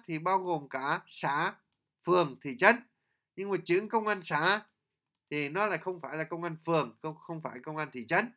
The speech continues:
Đó, các bạn để ý cái từ, à, soi kỹ cái từ xã và cấp xã là nó khác nhau chỗ đó. Đó, rất tuyệt vời. Thế bây giờ sang câu hai mươi mốt.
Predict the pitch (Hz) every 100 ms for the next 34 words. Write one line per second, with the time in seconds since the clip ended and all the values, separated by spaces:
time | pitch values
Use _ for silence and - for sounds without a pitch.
0 | _ 113 117 131 143 143 117 113 113 143
1 | 165 175 170 131 - _ _ - _ _
2 | 110 - 185 165 165 151 175 214 170 117
3 | - 127 156 180 - 247 269 - 151 123
4 | 151 185 139 160 185 190 180 147 117 147
5 | 220 - _ _ _ _ _ _ _ _
6 | _ - 113 131 143 131 196 202 180 170
7 | 175 160 - _ _ _ _ _ _ -
8 | 185 190 180 165 - 185 180 175 185 180
9 | 185 185 220